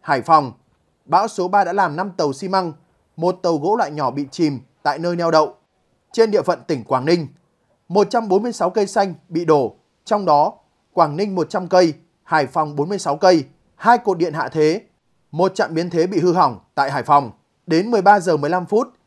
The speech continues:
bão số ba đã gây ra những đợt gió giật rất mạnh, kèm theo mưa lớn, làm hệ thống điện lưới trên địa bàn huyện Vân Đồn bị mất điện.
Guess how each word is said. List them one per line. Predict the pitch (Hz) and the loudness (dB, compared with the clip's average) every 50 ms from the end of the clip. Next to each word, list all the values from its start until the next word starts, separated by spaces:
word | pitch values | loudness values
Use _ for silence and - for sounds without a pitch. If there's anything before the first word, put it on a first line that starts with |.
| _ _ | _ _
bão | - 156 175 202 220 | 2 4 4 4 4
số | 214 - 190 | 2 -2 -2
ba | 180 208 202 196 | 2 2 2 2
đã | 190 185 | 2 0
gây | 185 196 185 | -2 -2 -2
ra | 170 190 180 | 0 0 -2
những | 170 170 175 | -2 -2 -2
đợt | 196 180 135 107 | -2 -2 -2 -2
gió | 143 139 156 | -2 -4 -2
giật | 156 196 156 98 | 0 -2 -2 -2
rất | 123 208 233 | -2 -4 -4
mạnh, | 202 196 190 170 135 - _ _ _ _ _ _ _ | -2 -2 -4 -4 -4 -8 _ _ _ _ _ _ _
kèm | - 175 180 175 | -2 0 0 0
theo | 165 202 220 202 | -2 -2 -2 0
mưa | 202 214 202 | 0 0 0
lớn, | 170 160 156 165 214 269 - _ _ _ _ _ _ | 2 2 2 2 0 -4 -12 _ _ _ _ _ _
làm | 131 156 175 180 170 | 0 2 2 2 2
hệ | 185 202 160 | -2 -4 -4
thống | - 165 185 202 | -4 -6 -4 -2
điện | 233 208 151 | -4 -4 -2
lưới | 147 143 156 180 | -2 -2 -2 -2
trên | 170 220 196 | -2 -4 -6
địa | 180 147 | -4 -4
bàn | - 147 143 139 | -2 -2 -2 -2
huyện | 143 170 180 - | -2 -4 -6 -4
Vân | 135 170 180 165 | -4 -4 0 2
Đồn | 156 151 143 120 104 - _ - | 4 4 4 2 -2 -8 _ -6
bị | 156 160 147 | -6 -4 -4
mất | 147 202 196 | -4 -4 0
điện. | 185 185 185 | 2 2 2